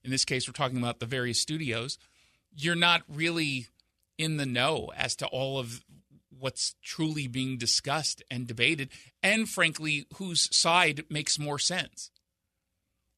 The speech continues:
I'm not a fan of striking. I'm not a fan of unions using that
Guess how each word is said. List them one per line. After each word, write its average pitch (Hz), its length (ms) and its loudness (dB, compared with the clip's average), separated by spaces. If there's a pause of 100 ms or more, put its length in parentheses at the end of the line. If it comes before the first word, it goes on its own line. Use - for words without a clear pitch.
(180)
I'm 156 140 0
not 160 160 6
a 175 60 -2
fan 175 240 2
of - 80 -2
striking. 185 640 2 (520)
I'm 147 140 -2
not 160 140 4
a 156 40 -2
fan 165 300 4
of 139 140 -4
unions 151 580 -2
using 147 440 -4
that 143 240 2